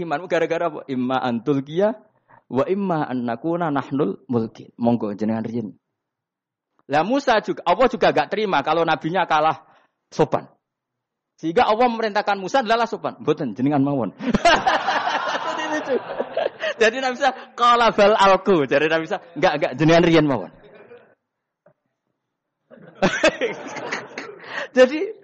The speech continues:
coba, itu kan unik. Dia tidak ingin diampuni Allah, tapi adalah dia punya satu perilaku yang menjadikan Allah itu simpati, yaitu kesopanan dia dengan Nabi Musa. Imma antul kia wa imma an nakuna nahnul.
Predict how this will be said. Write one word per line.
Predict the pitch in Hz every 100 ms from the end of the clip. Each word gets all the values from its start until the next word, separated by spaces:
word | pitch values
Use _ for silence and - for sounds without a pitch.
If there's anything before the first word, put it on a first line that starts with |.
| - - - -
coba, | 262 202 190 - -
itu | 247 254 294
kan | 269 247
unik. | 240 226 165 -
Dia | - 294 294
tidak | -
ingin | 226 294 294
diampuni | 175 180 180 185
Allah, | 180 190 151 123
tapi | 208 262 233
adalah | 165 156 214
dia | - 196
punya | 190 185 175
satu | 175 180
perilaku | 165 160 147 101 170
yang | 226 196
menjadikan | 185 180 196
Allah | 185 185
itu | 202 214
simpati, | 196 175 160 - - _ _ -
yaitu | 147 202
kesopanan | 180 165 165 160 151 147
dia | 123 131
dengan | 175 120 131
Nabi | 123 117 151 196 _ _ _ _ _
Musa. | 107 110 98
Imma | - 139 131 120
antul | - 107 123 123
kia | 156 165
wa | 123 117
imma | 107 107 -
an | 101
nakuna | 101 127 123 113
nahnul. | 101 - 143